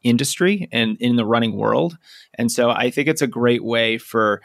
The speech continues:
runners to learn more about these issues. And, and on top of it all,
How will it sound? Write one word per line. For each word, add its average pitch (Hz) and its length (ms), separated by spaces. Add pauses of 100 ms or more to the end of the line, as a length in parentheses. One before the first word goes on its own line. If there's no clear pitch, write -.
(320)
runners 127 420
to 117 140
learn 120 240
more 135 260
about 110 300
these 110 200
issues. 110 640
And, 110 240
and 123 100
on 120 120
top 220 260
of 127 140
it 123 80
all, 117 260